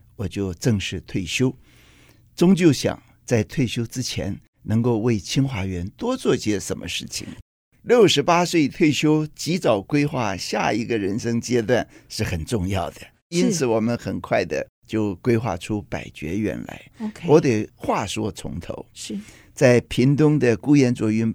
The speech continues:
Speaker 1: 植物保种中心，我们收罗来自世界的三万四千种活体植物在那里。当然，有很多是全世界就那么一棵的代表案例。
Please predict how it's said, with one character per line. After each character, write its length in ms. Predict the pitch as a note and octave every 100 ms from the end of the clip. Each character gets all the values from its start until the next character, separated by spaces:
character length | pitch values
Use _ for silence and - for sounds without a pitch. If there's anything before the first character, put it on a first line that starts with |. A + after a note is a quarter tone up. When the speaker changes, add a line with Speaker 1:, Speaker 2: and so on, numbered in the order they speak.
| -
Speaker 1:
植 200 | - B2
物 120 | B2
保 200 | - G2
种 180 | F#2+ F2
中 220 | G2+ A2
心， 280 | A2+ C3 C3+ - - -
我 120 | A#2
们 160 | B2
收 260 | B2+ - F#3
罗 360 | E3 A2+ A#2 A2+
来 280 | F#2+ A2
自 200 | B2 C3+
世 340 | B2 - F3 C3
界 240 | F#2 B2
的 220 | - G2
三 280 | F#2 B2 B2
万 220 | B2 A2+
四 300 | - - C3
千 280 | - - G#2+
种 160 | - - -
活 320 | - C#2+ A2 C3
体 280 | - - -
植 220 | - F#2+
物 120 | F#2
在 200 | - D2
那 160 | C2 -
里。 140 | D2 - _ _ _ _ _ -
当 180 | C#3+
然， 220 | C3 G2 - - -
有 140 | C3
很 320 | G2 G2 E2+
多 220 | G2 A#2+
是 360 | B2+ - F#2+ F#2
全 240 | - B2 B2
世 180 | - G#2+
界 160 | A2+
就 220 | F2 C#3
那 120 | A#2+ A#2
么 120 | G2+
一 180 | C3+ C#3+ -
棵 280 | - D3+
的 200 | - G2+ -
代 220 | - G2+
表 180 | - -
案 280 | - C2+ D#2+
例。 160 | G2